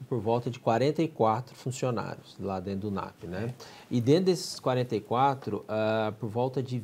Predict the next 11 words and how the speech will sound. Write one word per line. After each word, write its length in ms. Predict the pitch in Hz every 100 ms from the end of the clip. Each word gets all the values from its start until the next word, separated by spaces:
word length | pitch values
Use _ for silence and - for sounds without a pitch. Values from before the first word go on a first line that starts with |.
| -
um, 240 | 135 123 113
um, 140 | 120 - - -
vinte 480 | 107 117 196 202
a 60 | 156
vinte 280 | 123 160 147
e 20 |
duas 240 | 127 131
pessoas 640 | 131 110 - 151 139 110 -
são 220 | - 147
de 100 | 143
projetos, 720 | 147 156 143 123 - - -